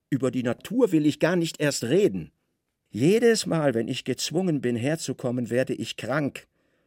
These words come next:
Und diese Feste, Hexer, Zauberer und Scharen von Pilgern. Und dies hier, zur Verdeutlichung glitt seine Hand durch die Säulenhalle, bringt mich noch ganz um den Verstand.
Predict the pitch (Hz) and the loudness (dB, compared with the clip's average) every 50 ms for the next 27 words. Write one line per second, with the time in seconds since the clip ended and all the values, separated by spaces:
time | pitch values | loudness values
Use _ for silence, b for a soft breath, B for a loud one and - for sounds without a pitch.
0 | _ _ _ _ - 127 131 127 - 127 131 120 117 135 127 - - - 170 175 | _ _ _ _ -2 -2 -2 0 0 0 0 0 2 0 -2 -2 0 2 2 2
1 | 160 - - - - 110 101 92 110 139 165 160 - - - - 127 113 98 - | 2 0 -2 -2 -2 -4 -4 0 0 0 0 0 -2 -6 -4 -2 -2 -2 -2 -4
2 | - - - 127 143 151 151 147 156 117 101 110 110 101 90 b b b b b | -6 -4 -2 0 0 0 -2 -2 -2 -4 -4 -4 -6 -8 -8 b b b b b
3 | b b - 123 113 - - - 151 139 170 180 180 170 175 165 156 147 - 151 | b b -2 -2 0 0 -2 0 0 0 2 2 2 2 2 0 0 -2 -2 -2
4 | 147 147 - - - 185 180 180 160 131 110 90 78 82 - _ _ _ _ _ | -2 -2 -4 -2 2 2 4 4 4 2 0 -2 -4 -10 -16 _ _ _ _ _
5 | _ _ _ _ _ - 117 107 - - 202 233 233 - - 131 120 107 90 - | _ _ _ _ _ -2 -2 -2 -2 -4 -4 -2 -2 -2 0 0 0 0 0 -2
6 | - _ _ _ _ _ _ _ _ _ _ - - 123 - 123 110 98 131 147 | -6 _ _ _ _ _ _ _ _ _ _ -8 -6 -4 -2 -2 0 2 2 2
7 | 165 - 151 139 - 151 139 135 - 120 131 131 - - 120 123 117 104 101 123 | 2 0 -2 -4 -2 -2 -2 -2 0 -2 -2 -2 -2 -4 -4 -2 -2 -4 -4 -6
8 | 123 - - 117 107 - 107 98 - 113 113 123 127 127 120 110 120 120 120 117 | -6 -4 -6 -6 -6 -4 -6 -4 0 2 2 2 2 0 -2 -2 -2 -2 -2 -2
9 | - b b b b b b b 95 113 135 - - - 120 107 - 113 104 - | -4 b b b b b b b -4 -2 -2 -2 -2 -6 -6 -2 -2 -4 -4 -2
10 | - 110 110 - - 104 95 90 98 92 - 95 92 - - - 87 82 78 - | -4 -6 -6 -4 -6 -6 -4 -4 -6 -6 -6 -8 -10 -10 -8 -8 -8 -8 -8 -12
11 | - | -16